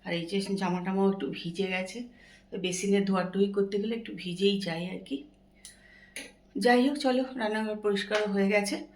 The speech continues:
এবার নিজে ফ্রেশ হবো, তারপরে শুতে যাবো। তা আজকের ব্লগ কিন্তু এখানেই শেষ করছি। কালকে আবার একটা সুন্দর সকালে সুন্দর ব্লগ নিয়ে চলে আসবো। ততক্ষণ সবাই ভালো থেকো, সুস্থ থেকো।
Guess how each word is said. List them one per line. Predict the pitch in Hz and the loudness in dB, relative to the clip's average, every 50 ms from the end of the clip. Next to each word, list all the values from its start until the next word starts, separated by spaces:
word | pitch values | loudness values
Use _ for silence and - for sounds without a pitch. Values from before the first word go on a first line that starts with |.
| - - - - - - _ _ | -20 -20 -20 -20 -20 -20 _ _
এবার | - 196 196 | 0 4 6
নিজে | 196 196 196 208 214 | 6 6 6 6 4
ফ্রেশ | 208 - - 196 196 180 196 | 2 0 -2 -2 -2 -2 -4
হবো, | 208 220 311 | -8 -8 -10
তারপরে | - - - - - 226 220 240 | -10 -12 -18 -18 -14 -10 -10 -10
শুতে | 240 - 202 196 185 180 196 | -10 -10 -12 -12 -12 -12 -10
যাবো। | 196 196 196 202 196 - - _ - _ - - - - - - - _ - - - _ | -10 -10 -10 -12 -14 -18 -20 _ -20 _ -20 -20 -20 -20 -20 -20 -20 _ -20 -20 -12 _
তা | - - | 0 2
আজকের | 208 202 185 - 247 247 - | 2 2 2 4 2 2 4
ব্লগ | 196 214 208 208 | 6 4 4 4
কিন্তু | 208 240 233 233 233 269 233 - | 2 -2 -2 0 0 -2 -2 0
এখানেই | - 214 - - 233 240 247 262 | -2 -2 -2 -2 0 0 2 2
শেষ | 247 - 233 233 233 226 | 2 0 0 0 0 0
করছি। | - 233 233 226 226 - - 302 302 302 - - - - - - - - - - _ _ _ _ - - - - - - | -2 -2 -2 -2 -2 -2 -2 -2 -4 -6 -10 -14 -18 -20 -20 -20 -20 -20 -20 -20 _ _ _ _ -20 -20 -18 -18 -4 4
কালকে | - 202 196 196 196 196 208 | 6 6 6 6 6 4 6
আবার | 202 196 202 196 | 6 6 6 6
একটা | 196 196 202 | 4 2 0
সুন্দর | 196 - - - 196 196 196 202 | -2 -2 -2 0 2 2 2 2
সকালে | 202 - - - 190 190 233 240 | 2 -2 -4 -4 -4 -4 -4 -4
সুন্দর | - - 220 202 196 208 208 | -4 -2 0 0 2 2 2
ব্লগ | 202 196 185 175 180 180 | 2 2 0 0 0 -2
নিয়ে | 190 185 175 | -6 -8 -6
চলে | - 196 - 185 | -6 -6 -4 -4
আসবো। | 185 185 190 - 247 269 - - - - - - - - - - _ - | -6 -6 -8 -8 -8 -10 -10 -12 -20 -20 -20 -20 -20 -20 -20 -20 _ -8
ততক্ষণ | - 180 175 202 196 214 202 | -6 -4 -4 -4 -4 -4 -4
সবাই | 196 214 208 226 | -4 -2 -2 -2
ভালো | 214 196 - 185 185 185 | -2 -2 -2 -2 -2 -2
থেকো, | 185 202 196 196 - 311 | -4 -4 -4 -4 -4 -8
সুস্থ | 311 - - 180 - - - | -10 -12 -14 -14 -14 -12 -12
থেকো। | - 175 190 196 - | -14 -14 -14 -16 -16